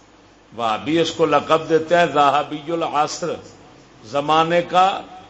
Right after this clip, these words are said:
ذہبی۔ امام ذہبی مشہور ہے نا اسماء الرجال کے فن کے، بہت بڑے تاریخ اور اسماء الرجال کے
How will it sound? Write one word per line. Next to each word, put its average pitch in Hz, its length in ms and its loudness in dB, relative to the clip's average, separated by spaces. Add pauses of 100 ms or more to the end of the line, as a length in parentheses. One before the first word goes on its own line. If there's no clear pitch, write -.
(300)
ذہبی۔ 139 640 0
امام 147 340 0
ذہبی 151 380 0
مشہور 143 440 -10
ہے 139 60 -8
نا 156 120 -8
اسماء 143 420 -8
الرجال 135 480 -4 (100)
کے 131 120 -12
فن 117 300 -6
کے، 107 120 -8 (540)
بہت 131 240 2
بڑے 135 280 2
تاریخ 123 500 -2
اور 131 100 0
اسماء 120 300 -6
الرجال 123 520 -4
کے 127 60 -12